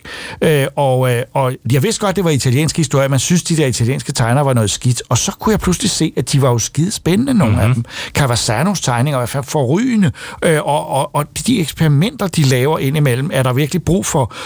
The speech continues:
Speaker 1: Og så for nylig stødte jeg på nogle Jumbo-bøger, sådan inden for de sidste fem år, hvor der var fuldstændig, altså, der er en historie, øh, hvor tekstkasserne gør oprør.
Speaker 2: <laughs>
Speaker 1: En Mickey Mouse-historie.
Speaker 2: Ja,
Speaker 1: Og flyver
Speaker 2: okay.
Speaker 1: rundt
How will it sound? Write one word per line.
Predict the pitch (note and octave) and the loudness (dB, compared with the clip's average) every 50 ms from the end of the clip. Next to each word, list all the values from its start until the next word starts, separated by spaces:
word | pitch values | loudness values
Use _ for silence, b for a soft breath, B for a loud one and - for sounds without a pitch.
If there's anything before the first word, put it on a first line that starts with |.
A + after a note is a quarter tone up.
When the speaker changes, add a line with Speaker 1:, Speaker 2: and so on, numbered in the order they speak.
| B | B
Speaker 1:
Og | B B D3+ - | B B 0 0
så | G3 F#3 | 0 0
for | - G3 | 0 2
nylig | F3 E3 D#3+ E3+ F#3+ G#3+ A#3+ A#3 F#3+ | 2 4 4 4 2 2 0 -2 -2
stødte | - - - E3+ C#3+ B2 | -4 -2 -2 -2 0 0
jeg | D3+ B2 | -2 -2
på | - C3+ | 0 0
nogle | D3+ C#3 C3 B2 B2 A#2+ C3 - | 0 0 0 0 0 -2 -2 -2
Jumbo-bøger, | B2+ C3+ D3 D3 - G3 D3+ - C#3 B2+ B2+ B2 | 0 0 0 2 0 -2 -2 0 0 2 2 0
sådan | G#2 - C3+ A2 | 0 0 0 0
inden | A#2 A#2 A#2+ | 0 0 0
for | A2 C#3+ | 0 0
de | A#2+ A#2 | -2 -2
sidste | A2 - C3 B2 - C#3+ B2 | 0 0 0 0 0 -2 -2
fem | - - D#3 F3+ A#3+ - | 0 0 0 0 0 0
år, | A#2 A#2 B2+ C3+ - B B B B B B B B | 0 0 0 -2 -6 B B B B B B B B
hvor | D#3 D3+ C3 | 0 0 2
der | C3+ | 2
var | C3 A#2+ B2 A#2 B2 - - - - | 0 0 0 -2 -2 -4 -6 -10 -8
fuldstændig, | - - - A#3 B3+ - A3 F#3 D#3 D#3 - - | -6 -4 -4 -2 -2 0 0 0 0 0 0 -2
altså, | C3+ - - | 0 0 0
der | C3 - C3 | 0 0 -2
er | C3+ - | -2 0
en | - F3 F#3+ F3 | 2 2 4 4
historie, | E3+ G3 - - E3 E3+ F3 F3 F#3 - - _ - - | 2 2 2 0 0 2 2 0 0 -2 -6 _ -2 0
øh, | C#3+ C#3 C3 B2 | 0 2 2 0
hvor | A2 C3 C3 B2+ C#3 - - - - - | 0 0 0 0 -2 -6 -14 -20 -14 -6
tekstkasserne | - - G3+ F#3 - - - - - E3 C#3 A#2+ G#2 B2+ A#2+ A#2 A2+ - | -2 -2 -2 -2 -4 -8 -6 -2 0 2 2 2 2 2 2 2 0 0
gør | - A#2 G#2+ - - D3+ | 0 0 0 0 -2 -4
oprør. | E3+ - - - - C3+ A2+ A2 | -4 -4 -4 -2 -2 0 0 -2
Speaker 2:
<laughs> | - - - C3+ - - D#3+ - - - - C3+ - - - - | -4 -2 -2 -2 0 0 -4 -6 -4 -2 -2 -2 -2 -4 -8 -2
Speaker 1:
En | F#3+ D3+ D3+ | 0 2 2
Mickey | D3+ C3+ - | 2 2 2
Mouse-historie. | C#3 B2+ C#3 A#2 D#3+ D3 - F3 D3+ C3+ B2 | 0 2 2 0 0 0 0 0 0 0 0
Speaker 2:
Ja, | D#3 G3+ | 0 0
Speaker 1:
Og | F#3+ | 0
flyver | C3+ - F3+ G#3 G#3+ A3+ A#3 A#3 | 0 -2 0 0 0 0 0 0
Speaker 2:
okay. | G#3 F3+ | 0 0
Speaker 1:
rundt | F#3+ A3 B3 A3+ | -2 -4 -6 -6